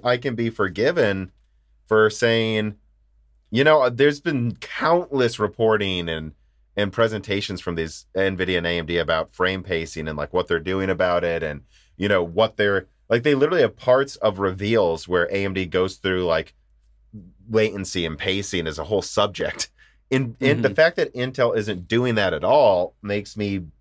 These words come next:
Speaker 1: say, "You haven't earned the right for us to assume," and the benchmarks are showing there's an issue.
Speaker 2: A-, a-, and every time I see a ben-, uh, I've seen the benchmarks for those, uh,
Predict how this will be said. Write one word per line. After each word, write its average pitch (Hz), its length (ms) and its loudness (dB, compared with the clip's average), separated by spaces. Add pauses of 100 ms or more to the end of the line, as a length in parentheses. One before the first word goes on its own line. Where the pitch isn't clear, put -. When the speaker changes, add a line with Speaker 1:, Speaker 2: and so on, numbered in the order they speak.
Speaker 1:
say, 101 480 0 (380)
"You 143 240 2
haven't 196 180 4
earned 160 200 2
the 143 60 6
right 135 280 4
for 120 100 2
us 110 140 2
to 107 120 -2
assume," 107 460 0 (260)
and 151 260 2
the 143 80 2
benchmarks 131 500 2
are 117 100 4
showing 120 340 4
there's 98 160 -2
an 101 80 -4
issue. 67 380 -8 (120)
Speaker 2:
A-, 139 100 0
a-, 147 260 0
and 151 300 0
every 127 320 -2
time 113 260 -2
I 107 60 -2
see 110 240 -4
a 101 40 0
ben-, 107 300 -4 (140)
uh, 113 120 0
I've 110 160 0
seen 139 240 -2
the 113 100 0
benchmarks 110 580 -2
for 113 240 0
those, 101 420 -2 (140)
uh, 98 400 -2